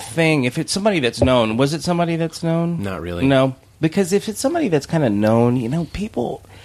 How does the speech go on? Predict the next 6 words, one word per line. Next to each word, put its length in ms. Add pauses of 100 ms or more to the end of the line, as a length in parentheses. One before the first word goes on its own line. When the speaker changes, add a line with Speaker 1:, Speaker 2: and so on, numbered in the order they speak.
(320)
Speaker 1:
take 220
things 260
out 140
of 80 (320)
context, 480
meaning 400